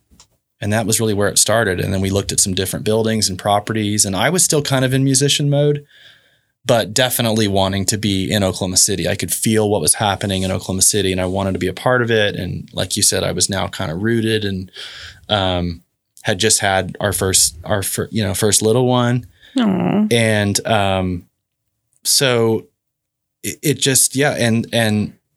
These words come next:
Speaker 1: the, it was kind of, it, you know, interesting because the Jones Assembly as a, as a thing was really a couple years before the doors opened.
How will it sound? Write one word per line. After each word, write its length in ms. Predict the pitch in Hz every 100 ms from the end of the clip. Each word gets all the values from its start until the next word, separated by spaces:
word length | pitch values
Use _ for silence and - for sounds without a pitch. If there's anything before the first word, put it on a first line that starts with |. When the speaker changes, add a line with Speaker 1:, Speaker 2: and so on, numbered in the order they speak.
| _ -
Speaker 1:
the, 180 | 110 104
it 80 | 156
was 140 | -
kind 200 | - 180
of, 200 | 156 143
it, 180 | 147 -
you 60 | 147
know, 100 | 113
interesting 560 | 127 151 147 - 120 113
because 480 | 107 120 104 - -
the 160 | 113 110
Jones 320 | 120 131 127
Assembly 560 | 110 120 113 110 101 101
as 180 | 98
a, 300 | 98 95 95 - - _ -
as 160 | 104
a 80 | 98
thing 580 | - - 127 107 95 98
was 500 | 101 95 95 - - _ - - - -
really 260 | 101 113 131
a 60 | -
couple 320 | - 131 110
years 320 | 98 104 113
before 280 | 98 - 95
the 80 | 104
doors 300 | 101 117 87
opened. 400 | 78 85 82